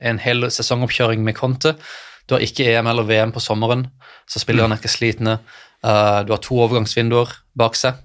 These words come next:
Speaker 1: Eh, da tror jeg vi får et sånn kraftig hopp, eh, i Tottenham sin prestasjon, og at de kan, ja, være med og liksom komme inn på topp fire,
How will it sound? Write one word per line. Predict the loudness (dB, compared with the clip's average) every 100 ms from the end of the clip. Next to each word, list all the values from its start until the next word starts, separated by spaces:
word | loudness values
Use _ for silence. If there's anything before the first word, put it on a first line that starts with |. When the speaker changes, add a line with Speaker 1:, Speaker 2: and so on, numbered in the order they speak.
| -2
Speaker 1:
Eh, | 2 2
da | 2 -2
tror | -4 -4
jeg | -2 -4
vi | -6
får | -8 -4 -4
et |
sånn | -4 -8
kraftig | -6 -6 -6 -6
hopp, | -4 -4 -6 -8 -6
eh, | -2 0 0 -2 -4 -4 -8 -10 -10 -10 -10 -10
i |
Tottenham | -8 -6 -6 -6
sin | -6 -8
prestasjon, | -8 -6 -4 -4 -4
og | -4
at | -6
de | -8
kan, | -6 -6 -4
ja, | -6 -6 -18 -16 -14 -14 -2
være | 2 4 4
med | 4
og | 4 4
liksom | 0 -2 -4
komme | -2 -2
inn | -2
på | -4
topp | -8
fire, | -6 -6 -6